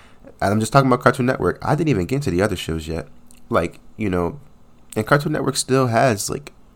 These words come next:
really good shows on there, I think. Like, they still, I don't know if they still play Adventure Time, but Adventure Time has always been good. Y'all remember when Johnny Test was out there? Johnny Test was lit.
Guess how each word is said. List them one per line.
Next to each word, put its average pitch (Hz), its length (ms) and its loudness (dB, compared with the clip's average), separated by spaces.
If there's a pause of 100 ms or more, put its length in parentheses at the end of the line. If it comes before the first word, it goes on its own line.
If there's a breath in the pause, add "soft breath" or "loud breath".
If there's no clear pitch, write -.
really 110 240 2
good 101 180 0
shows 113 300 2
on 82 200 -2
there, 80 200 0
I 82 100 0
think. - 300 -8
Like, 73 120 -8
they 78 100 -6
still, 98 600 0 (340)
I 98 60 0
don't 117 80 4
know 113 60 4
if - 60 -6
they 95 100 -4
still 92 520 -2 (640)
play 110 220 4
Adventure 95 300 2
Time, 82 280 -2
but 65 100 -2
Adventure 90 240 -2
Time 87 220 -4
has 76 100 -4
always 76 240 -4
been 80 200 -6
good. 80 360 -4 (1900 loud breath)
Y'all 110 200 4
remember 110 300 4
when 98 140 2
Johnny 98 220 2
Test - 240 -6
was 87 140 -4
out 85 160 0
there? 87 100 2
Johnny 82 220 0
Test - 260 -6
was 85 160 -8
lit. 82 280 -4